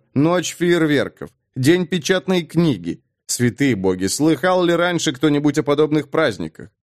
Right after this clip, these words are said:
Половину из них Эрвин звал добрыми традициями Севера, которые мы дарим столице. Ионе ли не знать,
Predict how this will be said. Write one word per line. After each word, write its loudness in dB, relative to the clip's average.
Половину 4
из 0
них 2
Эрвин 0
звал 2
добрыми 0
традициями -2
Севера, 0
которые 0
мы 0
дарим 2
столице. -4
Ионе 4
ли 2
не 2
знать, -4